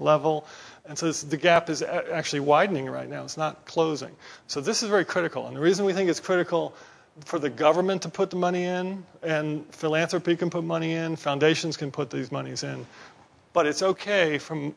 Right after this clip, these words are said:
our perspective, you, probably not to your surprise, that the government does this, because if they were to simply give the same funds back in tax breaks to the private sector, let's say back to Medtronic, General Motors,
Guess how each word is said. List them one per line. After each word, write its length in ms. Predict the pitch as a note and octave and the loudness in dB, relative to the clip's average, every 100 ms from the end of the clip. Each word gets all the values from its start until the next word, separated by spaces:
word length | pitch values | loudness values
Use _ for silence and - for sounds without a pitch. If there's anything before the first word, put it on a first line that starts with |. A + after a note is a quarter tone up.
| - | -2
our 180 | D#3 E3 | 2 2
perspective, 640 | F#3 - F#3+ F3 G3 D#3 | 0 -2 0 0 -2 -6
you, 360 | C#3 C#3+ C3 D3 | -12 -14 -16 -12
probably 300 | D#3 C#3 C3+ | -6 -4 -2
not 220 | C#3 C3+ | -4 -4
to 80 | C#3+ | -8
your 100 | C3 | -10
surprise, 460 | C#3+ C#3+ D3 D#3+ | -10 -4 -4 -4
that 100 | D3+ | -8
the 80 | C3+ | -10
government 520 | C3+ D3+ D3+ F3+ F#3+ | 0 2 2 0 -2
does 200 | G3 F#3+ | 0 0
this, 240 | A3+ A3 - - - | -2 -6 -6 -12 -10
because 540 | D#3+ - A3+ D3 - - - - | -6 4 6 6 2 -10 -18 -18
if 100 | - | -10
they 140 | - B3 | 2 4
were 100 | C#4 | 4
to 60 | |
simply 360 | A3+ A3 G#3+ F#3 | 2 0 0 -2
give 340 | C#3 E3+ F3+ | 0 0 0
the 100 | D3 | -4
same 280 | C#3 F#3 E3+ | -6 -4 -6
funds 320 | D3+ F3+ D#3 | -4 -4 -4
back 300 | B2 D3 D3 | 0 2 2
in 100 | C#3+ B2 | -2 -12
tax 380 | - D3+ - | -10 -10 -10
breaks 420 | - D#3+ E3+ F3 - | -6 -2 -2 -6 -8
to 60 | |
the 60 | C#3 | -8
private 340 | - D3 C#3+ | -4 -4 -4
sector, 420 | C#3 D#3 D3+ E3 D3+ | -4 -4 -6 -8 -8
let's 180 | B2+ | -6
say 240 | - C#3 C3+ | -4 -4 -4
back 380 | B2+ C3+ C#3 - | -4 -4 -4 -6
to 280 | D3 C#3 C3+ | -4 -2 -2
Medtronic, 680 | C#3 C3 - C#3+ D3+ C#3 | -6 -6 -4 -2 -2 -6
General 320 | - C#3+ C#3 C#3 | -6 -6 -4 -4
Motors, 600 | C#3 D3 C#3+ C#3 C3+ | -2 0 0 -2 -4